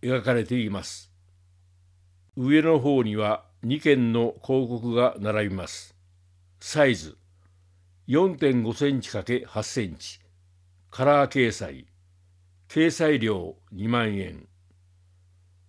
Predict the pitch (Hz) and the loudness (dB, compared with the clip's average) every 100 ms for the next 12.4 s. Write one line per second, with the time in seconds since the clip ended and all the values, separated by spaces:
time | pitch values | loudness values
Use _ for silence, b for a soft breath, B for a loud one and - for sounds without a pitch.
0 | - - - 160 165 131 147 117 107 110 | -12 -8 -2 2 2 2 0 0 0 -2
1 | - _ _ 139 151 156 147 143 143 139 | -4 _ _ 2 6 6 4 0 2 0
2 | - _ - 123 135 131 135 123 107 98 | -2 _ -2 2 4 2 2 0 0 -6
3 | 82 78 - - _ _ _ _ _ _ | -8 -14 -14 -18 _ _ _ _ _ _
4 | _ _ _ - - 160 143 95 98 - | _ _ _ -16 0 4 4 2 -10 -12
5 | _ _ _ _ _ 123 175 170 139 127 | _ _ _ _ _ 2 2 2 0 0
6 | 110 110 147 135 113 - 95 107 110 - | 0 -2 -2 -2 -2 -6 -10 -6 -6 -8
7 | - 87 123 151 151 - 139 104 87 - | -18 -8 -2 0 0 -2 -6 -6 -8 -14
8 | - _ _ _ _ _ _ _ - 135 | -20 _ _ _ _ _ _ _ -2 4
9 | 147 139 135 120 - 92 - - _ _ | 4 4 2 0 -2 -10 -12 -20 _ _
10 | _ _ _ _ - 160 165 165 151 135 | _ _ _ _ -2 0 2 2 2 2
11 | 113 101 90 - - 110 120 131 123 110 | 0 -2 -6 -12 -12 -4 -2 0 0 -2
12 | 101 92 76 | -4 -8 -12